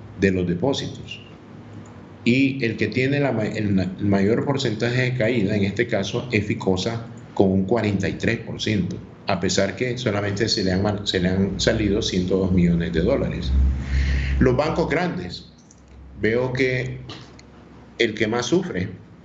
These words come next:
es el bac con trescientos no, con treinta y ocho punto siete por ciento, el banpro con treinta y cuatro por ciento y la fice con veintinueve por ciento. O sea, están cer-, entre treinta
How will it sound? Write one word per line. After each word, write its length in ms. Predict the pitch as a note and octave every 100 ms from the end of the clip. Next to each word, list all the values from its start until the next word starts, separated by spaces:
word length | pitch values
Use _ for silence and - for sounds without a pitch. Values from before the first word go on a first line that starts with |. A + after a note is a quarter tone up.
| - - - - - - - - - -
es 220 | B2+ A2+
el 120 | A#2+
bac 440 | A2+ A#2+ A#2+ - - - - - - -
con 300 | - A#2+ A#2
trescientos 500 | A#2 G#2+ A2+ A2 A#2+
no, 340 | A#2 A2 F#2+ G#2+ - - -
con 220 | G#2+ F#2
treinta 280 | G#2 G#2 G2+
y 40 |
ocho 260 | A#2 C3+ B2+
punto 320 | A#2 A#2 A#2
siete 300 | A2+ G#2+ A2
por 200 | G2+ -
ciento, 360 | C#3 C#3+ G2+ - - - - - -
el 160 | A#2+ G#2
banpro 520 | C#3 C#3 A2+ F#2+ F#2+ - - - - - - -
con 160 | G#2+ G#2
treinta 260 | G#2+ G#2
y 60 | F#2
cuatro 380 | G#2 G2+ G#2 F#2
por 120 | F2
ciento 360 | C3 C3+ - - - - - - -
y 140 | A2+
la 140 | G#2+ G2+
fice 500 | C#3+ C3+ D3 D3+ - - -
con 180 | - G#2+
veintinueve 560 | G#2 G2+ F2+ F#2 G#2 A2
por 200 | E2+ E2
ciento. 360 | A2 F#2 - -
O 120 | G#2+
sea, 200 | B2 C#3
están 240 | - B2
cer-, 280 | B2 B2+ B2+
entre 320 | A2+ G#2 G#2 F#2+
treinta 640 | C#3+ E3+ E3+ E3+ F3 -